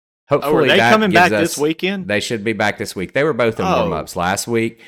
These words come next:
Speaker 2: They didn't play, but they were both fully suited up, ready to go in case they needed to.
Speaker 1: Oh, oh, yeah. Bama,
Speaker 2: Tongue in
Speaker 1: yeah,
Speaker 2: cheek.
Speaker 1: yeah.
Speaker 2: You know?
Speaker 1: Give me, give me.
Speaker 2: It's Vandy.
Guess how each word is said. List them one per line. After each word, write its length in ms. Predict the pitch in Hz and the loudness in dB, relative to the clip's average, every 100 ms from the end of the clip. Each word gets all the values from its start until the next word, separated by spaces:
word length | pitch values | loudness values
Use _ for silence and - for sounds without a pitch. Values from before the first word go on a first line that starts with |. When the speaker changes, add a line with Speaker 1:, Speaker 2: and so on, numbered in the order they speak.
| - _ - | -20 _ -2
Speaker 2:
They 100 | 113 | 0
didn't 180 | 101 80 | 0 -2
play, 400 | 107 107 104 95 | 0 0 0 -4
but 120 | 90 | -6
they 120 | 101 98 | -2 -2
were 100 | 92 | 0
both 240 | 95 90 | -2 -4
fully 260 | - 104 87 | -4 -4 -4
suited 300 | - 90 85 | -4 -4 -6
up, 140 | 82 | -6
ready 220 | 87 85 | -6 -6
to 60 | 80 | -8
go 200 | 85 85 | -8 -8
in 100 | 80 | -8
case 220 | 92 82 | -10 -10
they 100 | 85 | -10
needed 380 | 82 82 90 87 | -10 -10 -10 -6
to. 260 | 107 104 104 _ _ _ _ _ _ _ _ _ - | -6 -6 -10 _ _ _ _ _ _ _ _ _ -6
Speaker 1:
Oh, 440 | 147 151 107 95 - | -2 -2 -2 -8 -6
oh, 300 | 135 120 101 | -2 -2 -4
yeah. 400 | 123 123 90 82 - | -4 -2 -4 -10 -6
Bama, 120 | 127 | -4
Speaker 2:
Tongue 160 | 95 92 | -2 -4
in 80 | |
Speaker 1:
yeah, 340 | 87 - 104 87 | -4 -4 -4 -8
Speaker 2:
cheek. 120 | - _ - - | -16 _ -20 -12
Speaker 1:
yeah. 260 | 123 110 | -6 -6
Speaker 2:
You 100 | 92 - | -8 -6
know? 300 | 101 98 98 - - - _ _ _ _ _ | -4 -4 -6 -14 -18 -18 _ _ _ _ _
Speaker 1:
Give 160 | 170 147 | -2 -2
me, 120 | 139 | -6
give 200 | 135 147 | -6 -6
me. 100 | 143 | -6
Speaker 2:
It's 140 | 113 | -6
Vandy. 380 | 101 113 110 110 | -2 -2 0 -4